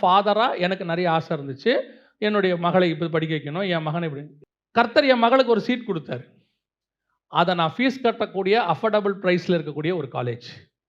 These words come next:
அதை நான் தேடல, தானா வந்துச்சு. நான் தேடின காலேஜ் வேற.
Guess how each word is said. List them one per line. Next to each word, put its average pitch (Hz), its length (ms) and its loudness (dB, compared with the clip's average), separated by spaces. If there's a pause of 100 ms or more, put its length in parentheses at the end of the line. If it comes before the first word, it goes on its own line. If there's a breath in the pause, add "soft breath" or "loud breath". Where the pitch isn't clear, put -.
(160)
அதை 160 220 -2
நான் 160 260 0
தேடல, 165 680 -2
தானா 151 340 -2
வந்துச்சு. 135 300 -12
நான் 196 280 0
தேடின 208 260 0
காலேஜ் 160 340 0
வேற. 131 340 -6